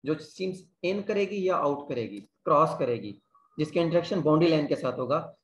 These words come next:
तो एक वो हो गया overall material balance, जिसमें हम total flow rates check करते हैं streams का, input का और आउटपुट का।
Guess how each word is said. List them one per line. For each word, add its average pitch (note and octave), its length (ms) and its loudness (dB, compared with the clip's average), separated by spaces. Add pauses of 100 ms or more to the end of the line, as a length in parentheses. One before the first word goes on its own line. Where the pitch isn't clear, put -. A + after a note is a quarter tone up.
तो - 240 -6
एक F#3 220 0
वो E3 160 0
हो G3 100 2
गया F#3 160 0
overall F3+ 300 0
material F3+ 220 -6
balance, E3 200 -2
जिसमें E3+ 240 -2
हम F3 300 -4
total G3 260 4
flow E3+ 240 4
rates E3 260 2
check C#3+ 200 0
करते C#3+ 200 -2
हैं C3 80 -6
streams B2 340 -8
का, A#2+ 200 -6
input D3+ 340 -2
का D#3+ 60 4
और C3+ 60 6
आउटपुट A#2+ 380 0
का। - 260 -8